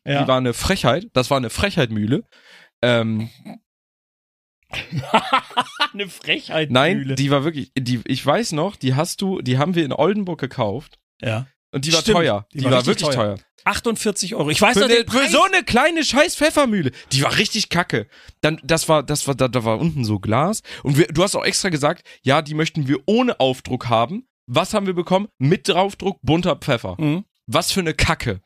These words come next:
Speaker 2: So, auf jeden Fall. Als ob man nicht erkennen kann, dass das Pfeffer ist. Wer ist denn so blöd und muss sich draufschreiben, äh, bunter Pfeffer? Egal. Auf jeden Fall ist die so schnell kaputt gegangen. Wirklich, die hat übel, also wenn man, wenn man fünfzig Euro für eine, für eine Pfeffermühle kau-, äh, bezahlt,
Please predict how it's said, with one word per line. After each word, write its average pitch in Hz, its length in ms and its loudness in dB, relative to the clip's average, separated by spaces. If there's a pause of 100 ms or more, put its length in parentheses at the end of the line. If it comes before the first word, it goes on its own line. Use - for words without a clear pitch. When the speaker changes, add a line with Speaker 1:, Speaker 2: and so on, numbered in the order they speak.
(300)
Speaker 2:
So, 139 240 2
auf 135 160 -2
jeden 190 220 -2
Fall. 147 380 0
Als - 120 -8
ob 196 120 -2
man 262 100 2
nicht 220 160 -2
erkennen 247 420 0
kann, 160 200 -4
dass 139 160 0
das 131 180 -4
Pfeffer 131 320 -2
ist. 120 100 -6 (160)
Wer 165 140 2
ist 240 160 0
denn 247 100 2
so 165 120 0
blöd 165 280 2
und 247 80 -2
muss 180 120 -2
sich 160 80 -8
draufschreiben, 170 500 0 (160)
äh, 156 160 4
bunter 165 340 2
Pfeffer? 185 380 0 (200)
Egal. 117 260 2 (420)
Auf 135 140 2
jeden 208 140 0
Fall 180 120 2
ist 156 140 -2
die 160 80 2
so 165 320 2
schnell 226 260 -2
kaputt 226 340 -2
gegangen. 120 400 -2 (360)
Wirklich, 151 400 0
die 147 120 0
hat 160 120 0 (260)
übel, 269 260 2
also 139 220 0
wenn 180 80 0
man, 196 240 -2
wenn 170 80 0
man 165 280 -2
fünfzig 190 460 0
Euro 170 200 0
für 165 140 -2
eine, 156 240 2
für - 100 -6
eine 151 100 0
Pfeffermühle 113 640 0 (180)
kau-, - 220 -2
äh, 113 160 -2
bezahlt, 101 580 -2